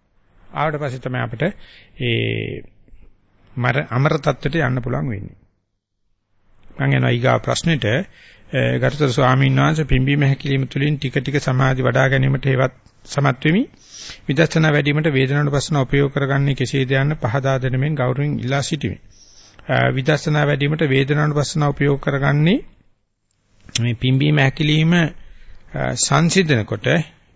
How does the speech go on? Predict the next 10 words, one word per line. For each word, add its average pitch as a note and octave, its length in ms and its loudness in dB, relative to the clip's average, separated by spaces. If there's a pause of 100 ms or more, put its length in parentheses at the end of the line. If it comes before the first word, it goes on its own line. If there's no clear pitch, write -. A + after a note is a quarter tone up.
කියන්නේ A#2 300 -8
පිම්බීම A#2 300 0
හැකිලිම B2 400 -2
සමාධිය, B2 640 0 (680)
අ, A#2 120 -4 (220)
අවශ්‍ය D#3+ 420 0
ප්‍රමාණයට D#3 840 -2
කස D3+ 280 -6
කැවුනට D3+ 360 -2
පස්සේ F3 480 -4